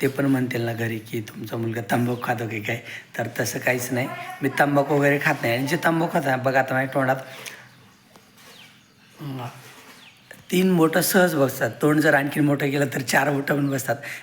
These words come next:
आणि जे लोकं तंबाखू खातात ना, तर त्यांच्या तोंडात मुश्किलीन दोन बोटं बसतात.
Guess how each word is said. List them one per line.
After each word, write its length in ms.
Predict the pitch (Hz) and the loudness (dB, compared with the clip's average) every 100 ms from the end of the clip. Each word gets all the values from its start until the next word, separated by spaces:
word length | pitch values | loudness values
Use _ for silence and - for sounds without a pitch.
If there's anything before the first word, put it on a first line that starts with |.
| - | -6
आणि 80 | 131 | -2
जे 120 | 135 | 0
लोकं 200 | 147 151 139 | 0 0 0
तंबाखू 360 | 147 147 147 156 | 2 2 2 2
खातात 260 | 151 143 120 | 2 2 0
ना, 100 | 131 - - - | -4 -6 -18 -8
तर 60 | 123 | -4
त्यांच्या 360 | 139 135 151 143 | 0 0 0 0
तोंडात 500 | 151 156 156 - - | 0 2 0 -4 2
मुश्किलीन 480 | 160 156 - 175 160 | 2 4 4 4 6
दोन 220 | 160 160 | 6 6
बोटं 200 | 143 139 | 2 2
बसतात. 280 | 123 - | -2 -2